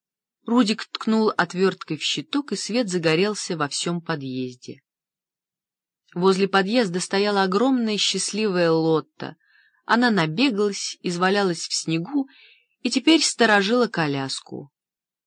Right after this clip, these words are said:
Хозяин понес Анечку наверх, но что-то долго не возвращался за коляской. Но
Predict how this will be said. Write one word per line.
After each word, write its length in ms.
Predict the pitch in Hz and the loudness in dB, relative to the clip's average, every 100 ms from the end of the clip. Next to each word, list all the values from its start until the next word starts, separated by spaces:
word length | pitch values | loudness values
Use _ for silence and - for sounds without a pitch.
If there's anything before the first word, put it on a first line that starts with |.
| _ _ | _ _
Хозяин 440 | - 196 202 285 226 | -4 0 2 2 2
понес 400 | 190 185 175 - | 0 0 0 -4
Анечку 420 | 175 165 160 - | -2 -2 -4 -6
наверх, 600 | 156 147 160 262 262 - _ _ _ _ _ _ _ _ _ - | -6 -4 0 -2 -2 -12 _ _ _ _ _ _ _ _ _ -6
но 140 | 214 | -4
что-то 300 | 226 - 240 | -2 -2 -2
долго 320 | 214 254 233 214 | 2 2 2 0
не 140 | 214 | 0
возвращался 720 | 208 208 202 - 214 196 - | 0 0 0 0 0 -2 -4
за 140 | 175 185 | -6 -2
коляской. 840 | 190 185 151 139 - 139 135 139 _ _ _ _ _ _ _ _ _ _ | 0 0 0 -2 -8 -12 -14 -16 _ _ _ _ _ _ _ _ _ _
Но 540 | 180 185 185 180 180 | 0 2 4 2 0